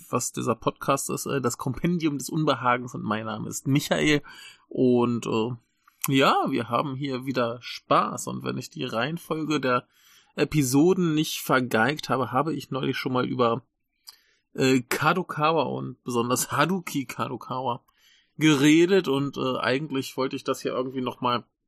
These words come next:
in eine große Folge für das Festival packen,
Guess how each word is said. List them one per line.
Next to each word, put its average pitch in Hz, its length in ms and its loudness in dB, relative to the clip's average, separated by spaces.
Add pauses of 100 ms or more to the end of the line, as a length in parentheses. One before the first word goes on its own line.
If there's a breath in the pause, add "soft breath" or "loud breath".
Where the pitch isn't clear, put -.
(720)
in 139 80 2
eine 143 160 4
große 131 640 2
Folge 127 360 -4
für - 160 -12
das - 220 -8
Festival 131 640 -4
packen, - 380 -10